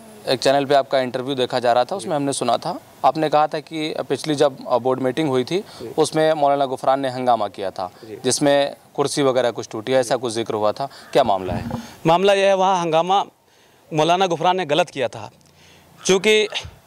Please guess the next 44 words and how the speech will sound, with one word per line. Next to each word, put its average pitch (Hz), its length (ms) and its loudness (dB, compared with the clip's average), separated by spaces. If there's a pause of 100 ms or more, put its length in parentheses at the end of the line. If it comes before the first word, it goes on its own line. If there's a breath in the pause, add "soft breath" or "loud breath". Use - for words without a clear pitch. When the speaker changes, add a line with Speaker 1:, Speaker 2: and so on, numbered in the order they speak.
Speaker 2:
इन 190 100 4
लोगों 165 300 2
ने 170 120 -2
फर्जी 156 340 -2
तरीके 156 360 -2
से 185 140 -2
जब 175 120 0
अपने 170 280 0
बेटे 156 280 -2
और 190 60 2
भाइयों 143 340 -4
को 170 220 0 (760 loud breath)
वहाँ 156 340 4
नगर 160 220 -4
पंचायत 156 440 0
में 175 120 -2
outsourcing 160 460 -2
पे 175 120 0
रखवा 151 280 2
लिया 143 220 -4
था 147 260 -8 (180)
chairman 160 300 -2
की 175 140 -4
मिली 165 240 0
भगत 160 220 0
से, 170 220 -2 (380 loud breath)
फिर 190 100 2
उसका 202 280 2
वेतन 151 380 0
निकालना 160 360 -2
चाहते 117 300 -8
थे। - 300 -20 (520 soft breath)
अधिशासी 143 400 2
अधिकारी 160 340 2
ने 185 100 -4
बताया, 160 260 0
"यह 214 140 -2
नियम 175 260 -4
विरुद्ध 156 260 -2
है। 214 140 2 (320 loud breath)
कोई 175 180 4
जो 160 140 2
है 160 140 4
जनप्रतिनिधि 165 680 -2